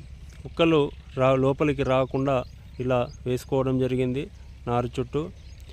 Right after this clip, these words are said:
దీనితో పాటుగా మనం ముఖ్యంగా ఈ సీజన్లో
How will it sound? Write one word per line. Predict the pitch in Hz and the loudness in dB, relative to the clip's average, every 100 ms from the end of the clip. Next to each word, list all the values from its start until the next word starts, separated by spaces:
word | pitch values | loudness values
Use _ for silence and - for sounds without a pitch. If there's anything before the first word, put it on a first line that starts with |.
| - - - 123 | -16 -16 -8 2
దీనితో | 143 160 170 | 4 4 2
పాటుగా | 151 147 151 156 143 - - - - - - - - - - - - | 4 4 4 4 2 0 -8 -16 -18 -18 -18 -18 -16 -16 -16 -14 -4
మనం | 131 147 143 | 0 2 2
ముఖ్యంగా | 135 165 175 175 156 156 - - - 139 | 2 4 6 6 6 4 -4 -18 -6 0
ఈ | 139 | 0
సీజన్లో | 156 151 175 170 156 | 4 4 4 4 4